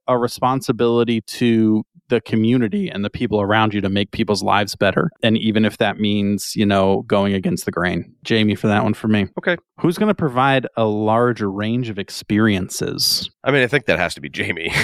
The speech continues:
Speaker 2: <laughs> Ba-, based on what we've seen, Frank lives this pretty structured, quote unquote, boring life.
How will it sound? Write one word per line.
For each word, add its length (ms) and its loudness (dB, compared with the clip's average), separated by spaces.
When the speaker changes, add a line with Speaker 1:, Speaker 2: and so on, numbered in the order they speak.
Speaker 2:
<laughs> 260 -6
Ba-, 260 2
based 260 2
on 100 4
what 140 4
we've 160 -4
seen, 500 -4
Frank 420 0
lives 340 -2
this 280 -4
pretty 640 0
structured, 1080 -2
quote 240 2
unquote, 360 2
boring 560 0
life. 600 -4